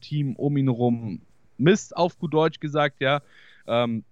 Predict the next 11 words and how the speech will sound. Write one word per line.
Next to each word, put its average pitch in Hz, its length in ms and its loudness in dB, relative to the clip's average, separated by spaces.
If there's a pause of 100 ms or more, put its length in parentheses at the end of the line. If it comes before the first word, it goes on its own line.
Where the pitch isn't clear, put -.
die 135 180 -8
ganzen 143 340 -2
Spieler, 147 360 -2
die 131 140 -8
dir 127 140 0
sonst 151 400 -2
in 135 100 -4
den 135 140 -2
Spielen 135 280 -4
davor 151 540 2
auch 147 380 -2